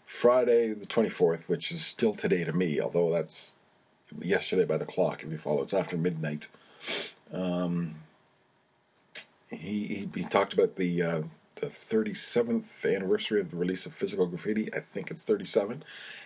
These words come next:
And he dropped three short clips of, uh, demos that he, you know, the demos like he would have done on his own and taken to the band of Wonton Song, Ten Years Gone, and Sick Again.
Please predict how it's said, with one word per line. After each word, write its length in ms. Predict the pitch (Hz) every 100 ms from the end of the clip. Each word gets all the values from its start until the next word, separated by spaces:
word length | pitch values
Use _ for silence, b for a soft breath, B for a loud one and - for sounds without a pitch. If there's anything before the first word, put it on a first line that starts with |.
| B
And 220 | - 208
he 60 | 202
dropped 380 | 208 214 185 -
three 440 | - 147 147 151
short 480 | 151 - 147 - -
clips 420 | - 131 - - -
of, 320 | 101 98 90
uh, 260 | 92 90 82 -
demos 600 | 127 202 226 - - - _
that 140 | 185
he, 180 | 101 107 - 107
you 140 | 104
know, 60 | 90
the 80 |
demos 400 | 92 110 120 110
like 140 | 101 -
he 100 | 117
would 140 | 107
have 140 | 95 82
done 160 | 98
on 80 | 95
his 120 | 82
own 360 | 101 101 90 87 B B B
and 80 | 78
taken 300 | 78 110 117
to 160 | - 95
the 60 |
band 400 | 85 87 92 78
of 140 | - -
Wonton 460 | 95 117 117 113
Song, 320 | 110 104 101 101
Ten 300 | - 113 113
Years 180 | 107
Gone, 320 | - 95 95 82
and 80 |
Sick 420 | - - - 101 -
Again. 360 | 78 85 -